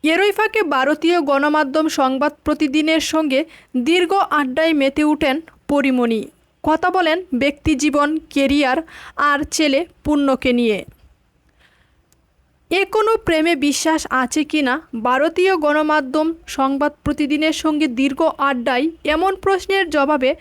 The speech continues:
ঢাকাই সিনেমার আলোচিত সমালোচিত নায়িকা পরিমণি বলেন, "না,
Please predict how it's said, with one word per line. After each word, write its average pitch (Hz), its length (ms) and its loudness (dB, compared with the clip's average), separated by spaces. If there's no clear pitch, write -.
ঢাকাই 320 400 0
সিনেমার 370 500 0
আলোচিত 294 500 0
সমালোচিত 285 720 0
নায়িকা 277 600 -2
পরিমণি 381 460 0
বলেন, 277 340 0
"না, 254 400 0